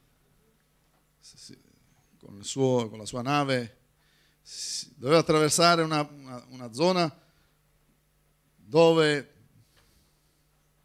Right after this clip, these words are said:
gli equipaggi che passavano di là sparivano, perché c'erano delle sirene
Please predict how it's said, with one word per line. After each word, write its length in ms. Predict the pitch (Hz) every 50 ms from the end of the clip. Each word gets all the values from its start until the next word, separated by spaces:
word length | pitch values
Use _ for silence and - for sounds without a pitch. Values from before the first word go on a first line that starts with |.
| _ _ _ _ _ _ _ _ _ _
gli 100 | - 143
equipaggi 420 | 160 160 165 160 202 226 220 175 220
che 80 | 214
passavano 380 | 202 214 185 190 233 220 214 214
di 60 | 196
là 420 | 208 233 254 247 214 - - - _ _ _ _
sparivano, 560 | - - - 208 190 180 175 139 110 85 - - _ _ _ _ _ _ _ _ _ _ _ _ _ _ _ _ _ _ _ _ _ _ _ _ _ _ _ _ _ _ _ _ _ _ _ _ _ _ _ _ _ _ _ _ _ _ _ _ _ _ _ _ _
perché 240 | - 131 - - 147
c'erano 320 | - 202 202 190 196 190
delle 220 | 175 196 185 185 170
sirene 540 | - 185 170 160 143 120 101 87 - -